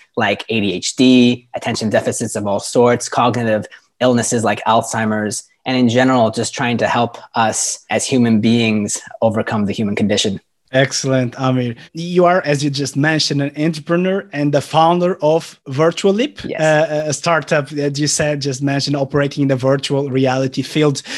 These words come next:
Speaker 2: So can you, you, you describe a little bit about, uh, uh, Virtual Leap? And we will be very keen on understanding why this was founded. And it will be really great if you can explain us,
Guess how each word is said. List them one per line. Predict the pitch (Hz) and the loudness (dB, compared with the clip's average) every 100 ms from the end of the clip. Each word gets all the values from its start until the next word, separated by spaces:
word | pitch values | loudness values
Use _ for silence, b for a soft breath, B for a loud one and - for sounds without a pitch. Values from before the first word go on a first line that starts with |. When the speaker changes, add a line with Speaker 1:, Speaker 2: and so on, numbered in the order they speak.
| B | B
Speaker 2:
So | - 208 - | 0 0 -4
can | - 247 | -2 2
you, | 262 | 2
you, | 220 202 | 2 -4
you | 214 220 | -4 -2
describe | 214 - - 190 214 | -2 -2 0 2 2
a | |
little | 220 208 190 | 0 0 0
bit | 202 | 0
about, | 190 170 175 170 180 | 0 2 2 2 -2
uh, | |
uh, | 180 160 156 147 | -2 0 2 2
Virtual | 147 175 220 | 0 0 0
Leap? | 226 233 | -2 -4
And | 185 196 190 | -2 -2 -2
we | 196 214 | -2 0
will | 214 | 0
be | 190 220 220 | 0 0 -2
very | 156 240 339 | 0 0 -2
keen | - 269 226 | -2 0 0
on | 208 196 | 0 -2
understanding | 175 170 - 180 180 185 - | -4 -6 -2 -2 0 -4 -4
why | 147 143 156 156 220 370 | -4 2 4 4 0 -2
this | 269 240 214 | -2 0 2
was | 240 - | 2 0
founded. | - 196 247 359 - B B | 0 2 2 -2 -8 B B
And | 170 185 190 | -2 -2 -2
it | 190 | -2
will | 233 | -2
be | 208 196 | 0 0
really | 160 254 285 | 2 2 2
great | 208 208 160 160 | 2 2 2 0
if | 185 | -6
you | |
can | - 180 | -4 -2
explain | 165 - - - 247 226 | -2 -2 -4 0 2 4
us, | 156 220 - | 2 0 -4